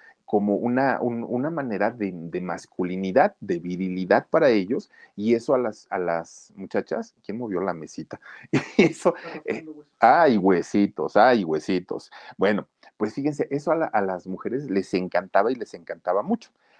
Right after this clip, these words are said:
Ahora, todo esto, Mario Almada lo hacía de una manera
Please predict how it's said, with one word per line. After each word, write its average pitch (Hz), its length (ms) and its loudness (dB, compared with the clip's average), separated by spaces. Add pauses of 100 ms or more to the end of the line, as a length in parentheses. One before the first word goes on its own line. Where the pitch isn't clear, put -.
(200)
Ahora, 110 360 4
todo 202 320 4
esto, 131 480 -4
Mario 110 240 -2
Almada 110 340 0
lo 98 140 -4
hacía 98 260 -6
de 120 80 -6
una 139 140 -10
manera 104 340 -6